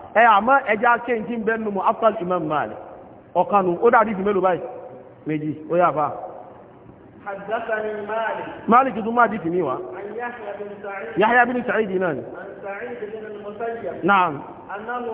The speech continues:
Speaker 2: قال.
Speaker 1: Naam.
Speaker 2: بلغني أن رسول الله صلى الله عليه وسلم قال.
Speaker 1: Ó lóun gbọ́ tán rà Nabi sallallahu alaihi wasallam sọ pé.
Speaker 2: لرجل من أسلم.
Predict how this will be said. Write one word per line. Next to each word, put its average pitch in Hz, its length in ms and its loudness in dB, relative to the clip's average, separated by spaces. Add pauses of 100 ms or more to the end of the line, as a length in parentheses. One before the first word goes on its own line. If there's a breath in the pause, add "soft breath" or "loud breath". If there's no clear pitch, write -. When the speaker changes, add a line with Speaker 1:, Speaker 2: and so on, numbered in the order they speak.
Speaker 2:
قال. 220 380 -2 (100)
Speaker 1:
Naam. 170 320 4 (160)
Speaker 2:
بلغني 233 720 -6
أن 240 260 -10 (100)
رسول 226 420 -4
الله 233 380 -4 (180)
صلى 226 240 -8
الله 226 420 -6
عليه 226 400 -6
وسلم 220 580 -8 (140)
قال. 196 460 -2 (200)
Speaker 1:
Ó 254 140 6
lóun 277 560 4
gbọ́ 262 180 6
tán 269 240 -2
rà 269 160 6
Nabi 214 460 -4
sallallahu 214 720 2
alaihi 185 220 0
wasallam 196 540 0 (120)
sọ 165 160 -2
pé. 180 220 4 (220)
Speaker 2:
لرجل 226 640 -6 (380)
من 202 200 -10 (140)
أسلم. 208 500 -6